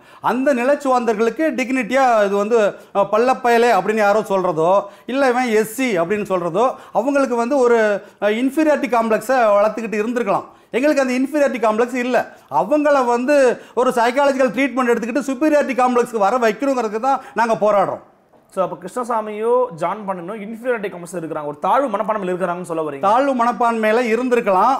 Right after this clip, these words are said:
Speaker 1: அவங்களே வந்து மாறு தட்டி எங்களை, உங்க மக்களை தட்டி எழுப்புனவங்க தான் ரெண்டு பேருமே. ரெண்டு பேர்த்தையும் நாங்க வந்து, அஹ், அவங்க யூஸ்லெஸ் நாங்க சொல்ல வரல.
Speaker 2: ரெப்ரசன்டேட்டிவா தானே அவங்க இருக்கிறாங்க இப்போ வரைக்குமே. பல, பல இடங்கள்ல நம்ம பார்க்க முடியுது. உங்களுடைய பிரதிநிதிகளாக இருந்து எம் எல் ஏக்கள் ஆனவங்க தான்,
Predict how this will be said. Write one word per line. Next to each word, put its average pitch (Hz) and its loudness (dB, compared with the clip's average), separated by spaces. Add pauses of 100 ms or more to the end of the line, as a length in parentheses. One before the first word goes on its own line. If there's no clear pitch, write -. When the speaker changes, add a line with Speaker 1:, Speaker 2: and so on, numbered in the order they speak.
Speaker 1:
அவங்களே 247 2
வந்து 240 2
மாறு 233 2
தட்டி 240 0
எங்களை, 233 2
உங்க 208 2
மக்களை 196 0
தட்டி 208 0
எழுப்புனவங்க 233 2
தான் 220 2
ரெண்டு 196 0
பேருமே. 190 0
ரெண்டு 175 -2
பேர்த்தையும் 233 -2
நாங்க 214 0
வந்து, 226 2 (240)
அஹ், 185 2 (180)
அவங்க 170 -2
யூஸ்லெஸ் 294 0
நாங்க 254 2
சொல்ல 254 2
வரல. 233 4
Speaker 2:
ரெப்ரசன்டேட்டிவா 277 0
தானே 254 -4
அவங்க 185 -2
இருக்கிறாங்க 160 -4
இப்போ 160 -4
வரைக்குமே. 156 -12
பல, 160 -2
பல 175 -6
இடங்கள்ல 196 -6
நம்ம 185 -4
பார்க்க 165 -6
முடியுது. 156 -12 (240)
உங்களுடைய 214 -4
பிரதிநிதிகளாக 208 -2
இருந்து 180 -6
எம் 170 -6
எல் 190 -4
ஏக்கள் 170 -6
ஆனவங்க 147 -12
தான், 143 -10